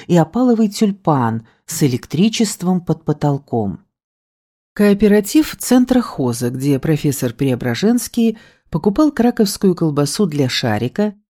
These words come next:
находился в бывшем доходном доме по адресу Причистенко, дом номер девять.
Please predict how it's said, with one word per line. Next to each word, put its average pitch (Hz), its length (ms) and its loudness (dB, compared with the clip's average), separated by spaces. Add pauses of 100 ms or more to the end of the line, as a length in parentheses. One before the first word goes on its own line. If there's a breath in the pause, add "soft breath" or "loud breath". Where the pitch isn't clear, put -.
(200)
находился 247 560 2
в 185 80 -2
бывшем 208 480 0
доходном 143 580 0
доме 247 320 2
по 156 240 0
адресу 208 540 0 (240 loud breath)
Причистенко, 233 800 0
дом 175 420 0
номер 147 380 0
девять. 113 580 -6